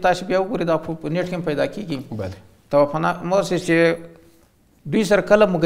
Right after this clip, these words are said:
Speaker 1: امضا وکړه، د افغانانو سره چې کله د افغانستان اسلامي امارات خپل بین الافغاني مذاکرات شروع کېږي، چې یوې خوا د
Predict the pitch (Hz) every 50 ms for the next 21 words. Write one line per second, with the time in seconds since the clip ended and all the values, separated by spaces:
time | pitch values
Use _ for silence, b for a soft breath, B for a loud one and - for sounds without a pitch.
0 | 156 147 143 139 143 151 147 135 117 - - 104 98 92 92 - - - _ b
1 | b b b b b b b b b b b _ _ - 160 131 156 156 - 165
2 | 156 - - - 156 160 165 180 208 220 226 220 214 208 208 - 202 190 196 196
3 | 196 196 196 196 190 185 185 - 165 - - - 196 202 196 196 196 190 185 190
4 | 190 185 185 185 180 - - - 151 147 139 147 147 147 143 143 - - 175 185
5 | 180 175 165 175 - 147 143 147 156 165 190 185 175 160 151 147 143 147 151 160
6 | 170 180 180 180 180 - - - - 190 196 190 185 180 156 147 147 147 147 143
7 | 143 135 135 - 143 147 156 170 185 202 208 202 196 190 - - 160 151 143 147
8 | 147 143 - 170 196 196 190 - - 147 131 123 113 - - 135 110 101 92 90
9 | - - - b b b b b b b b - 139 147 165 175 156 165 170 165
10 | 160 156 151